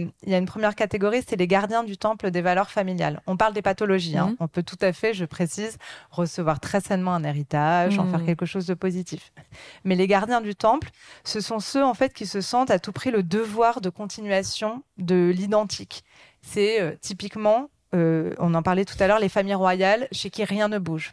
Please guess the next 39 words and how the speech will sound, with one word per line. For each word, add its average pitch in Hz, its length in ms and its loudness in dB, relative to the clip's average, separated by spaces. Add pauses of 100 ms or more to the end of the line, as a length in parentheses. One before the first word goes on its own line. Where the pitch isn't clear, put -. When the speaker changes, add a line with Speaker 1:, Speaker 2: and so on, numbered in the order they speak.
(100)
Speaker 1:
La 175 120 4
Speaker 2:
Mm. 180 40 -2
Speaker 1:
tapisserie 175 420 0
n'a 180 120 4
pas 180 140 2
bougé 190 300 2
depuis 175 240 -2
Speaker 2:
Mm. - 20 0
Speaker 1:
trois 175 180 2
cents 170 300 2
ans, 202 340 4 (300)
les 190 100 0
maisons 185 300 2
sanctuaires 196 640 2
où 180 80 4
rien 196 260 2
ne 202 80 0
doit 190 160 4
se 190 140 -6
perdre, 190 500 2
Speaker 2:
Mm. 170 80 -6
Speaker 1:
rien 202 260 0
ne 208 60 -2
doit 185 260 2
changer. 180 440 0
Speaker 2:
Mm. 165 500 -4
Speaker 1:
Et 214 300 0
en 180 120 -6
psychologie, 180 640 -2 (380)
on 185 140 0
pourrait 175 280 2
se 156 60 -6
dire 208 260 -2
qu'il 202 160 -8
y 180 60 -2
a 160 80 0
un 165 80 -2
sentiment 202 480 -2
de 175 140 2